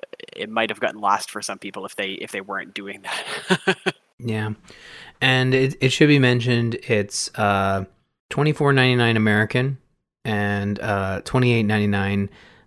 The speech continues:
Speaker 2: uh, Canadian. And, and the thing is, uh, I think they had a pretty generous twenty percent off launch price,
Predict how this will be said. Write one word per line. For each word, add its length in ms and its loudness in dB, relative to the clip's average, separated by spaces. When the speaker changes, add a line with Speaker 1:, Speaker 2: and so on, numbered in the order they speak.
Speaker 2:
uh, 260 -8
Canadian. 580 2
And, 180 0
and 200 0
the 80 2
thing 220 6
is, 260 6
uh, 60 -8
I 240 0
think 180 0
they 80 4
had 160 4
a 40 2
pretty 460 2
generous 520 2
twenty 260 0
percent 360 -2
off 220 -2
launch 320 -4
price, 420 -8